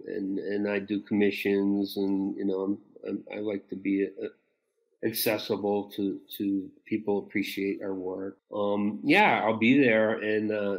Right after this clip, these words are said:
I love S-, Steve Wyatt, and I, I always go to w-, his shows whenever I can. Good people, you know, we, we get along great, and,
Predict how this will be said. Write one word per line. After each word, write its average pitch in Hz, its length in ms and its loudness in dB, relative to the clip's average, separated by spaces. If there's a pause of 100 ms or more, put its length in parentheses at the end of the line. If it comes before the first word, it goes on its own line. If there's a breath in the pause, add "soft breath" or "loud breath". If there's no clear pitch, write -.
I 101 60 -4
love 110 200 0
S-, - 320 -10
Steve 107 360 -6
Wyatt, 101 480 0
and 95 260 -4 (600 soft breath)
I, 101 160 0 (120)
I 98 140 -2
always 104 320 2
go 98 280 0
to - 80 -8 (300)
w-, 98 260 -4
his 98 140 -2
shows 101 400 -2
whenever 98 340 -2
I 98 80 -4
can. 92 640 -4 (720)
Good - 180 -2
people, 98 480 -2 (240)
you 104 80 -4
know, 98 380 -4
we, 98 160 -2 (140)
we 92 180 -6
get 98 100 -4
along 92 280 -6
great, 92 460 -8
and, 87 140 -8